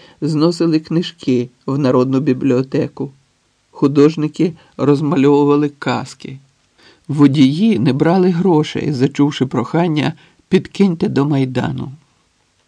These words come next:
Діти по телефонах казали матусям: «Не хвилюйся,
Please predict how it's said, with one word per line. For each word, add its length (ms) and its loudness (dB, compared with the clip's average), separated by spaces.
Діти 360 0
по 160 -4
телефонах 640 0
казали 460 0
матусям: 640 -4
«Не 160 2
хвилюйся, 720 2